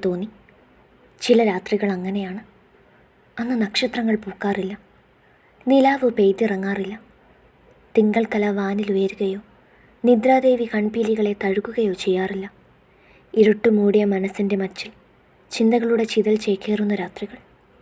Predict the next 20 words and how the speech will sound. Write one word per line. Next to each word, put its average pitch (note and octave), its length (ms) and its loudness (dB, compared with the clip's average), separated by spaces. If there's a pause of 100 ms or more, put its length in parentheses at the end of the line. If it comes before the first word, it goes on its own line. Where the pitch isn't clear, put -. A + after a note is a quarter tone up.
(680)
ഇന്നത്തെ G3 340 2 (100)
രാത്രി F#3+ 280 -4 (300)
തനിക്കും A3+ 400 2
അങ്ങനെയാണെന്ന് F#3+ 580 -2
തോന്നി. G3 240 -6 (1080)
അനന്തേട്ടൻ്റെ G#3 680 4
നാവിൽ G3 320 2
നിന്നും G3 180 -6 (340)
അത്തരമൊരു B3 560 0
പ്രയോഗം F#3+ 460 0
പ്രതീക്ഷിച്ചിരുന്നില്ല. G3+ 760 -2 (920)
ഒരുപക്ഷേ G3+ 480 -4
അതുകൊണ്ട് G3+ 400 -2
തന്നെ G3+ 240 -2
ആയിരിക്കാം - 340 -8 (600)
ഹൃദയമാഴത്തിൽ A3+ 880 4
മുറിവേറ്റത്. F3+ 500 -4 (1000)
എങ്കിലും G3 360 0
അപ്പോഴും G#3+ 340 0 (100)
ശ്രദ്ധിച്ചിരുന്നു F3+ 600 -2